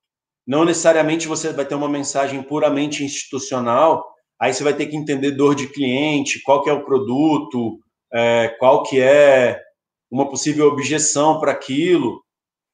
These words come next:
mas dá pra você conseguir fazer uma mensagem de venda, né, um criativo, um anúncio, que não se distancie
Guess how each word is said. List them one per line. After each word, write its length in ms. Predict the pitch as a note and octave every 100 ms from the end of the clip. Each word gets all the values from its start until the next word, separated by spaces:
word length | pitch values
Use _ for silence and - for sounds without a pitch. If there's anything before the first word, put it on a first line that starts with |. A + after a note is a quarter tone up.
| _
mas 460 | A#2+ C3 D#3+ F#3 B2
dá 180 | D#3 F3
pra 120 | G3+
você 240 | G3 G3
conseguir 380 | F3 F3 - D3
fazer 220 | D3 C3+
uma 140 | C#3+ C#3+
mensagem 500 | C#3 - C#3 C3+ C#3
de 140 | A#2+
venda, 480 | G#2+ B2+ D#3+ C#3+ B2
né, 120 | C#3+
um 80 | C3+
criativo, 580 | C3+ B2 - C#3 D#3 D3+
um 100 | C#3
anúncio, 580 | B2+ C3+ F#3+ G3+ - - _ _ _ _ _ _ _ _
que 180 | - D#3
não 220 | F3+ E3
se 140 | E3 F3
distancie 1120 | E3 D3+ F#3 E3+ - C3+ C#3+ D#3+ E3 D#3 D3